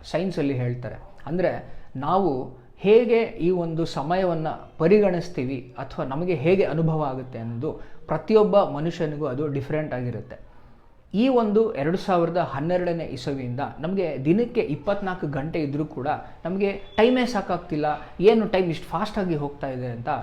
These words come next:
ನಮಗೆ ಅನಿಸ್ತಾ ಇರುತ್ತೆ. ಅದಕ್ಕೆ ಕಾರಣ ಏನಂದ್ರೆ, ಋಷಿಗಳು ಈ ಒಂದು ಪ್ರಳಯ ಪೀರಿಯಡ್ನ ಕಂಪ್ರೆಸ್ ಮಾಡಿರೋದೇ ಕಾರಣ. ಹಾಗಾಗಿನೇ ನಮಗೆ ಇಪ್ಪತ್ನಾಲ್ಕು ಗಂಟೆಗಳಿದ್ರೂ ಕೂಡ ಅದು ಇಪ್ಪತ್ನಾಲ್ಕು ಗಂಟೆ ಅನ್ಸೋದಿಲ್ಲ.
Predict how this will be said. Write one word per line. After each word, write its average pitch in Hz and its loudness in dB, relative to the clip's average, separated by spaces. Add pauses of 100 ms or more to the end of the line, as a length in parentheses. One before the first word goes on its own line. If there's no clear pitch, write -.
(140)
ನಮಗೆ 156 -2
ಅನಿಸ್ತಾ 160 -2
ಇರುತ್ತೆ. 120 -6 (640)
ಅದಕ್ಕೆ 214 2
ಕಾರಣ 190 4
ಏನಂದ್ರೆ, 139 -2
ಋಷಿಗಳು 175 2
ಈ 143 -2
ಒಂದು 139 -4
ಪ್ರಳಯ 143 2
ಪೀರಿಯಡ್ನ 147 -4
ಕಂಪ್ರೆಸ್ 147 -2
ಮಾಡಿರೋದೇ 131 -2
ಕಾರಣ. 113 -6 (380)
ಹಾಗಾಗಿನೇ 160 0 (120)
ನಮಗೆ 156 -2 (120)
ಇಪ್ಪತ್ನಾಲ್ಕು 185 2
ಗಂಟೆಗಳಿದ್ರೂ 143 -2
ಕೂಡ 143 -4
ಅದು 143 -2
ಇಪ್ಪತ್ನಾಲ್ಕು 151 -4
ಗಂಟೆ 131 -6
ಅನ್ಸೋದಿಲ್ಲ. 123 -6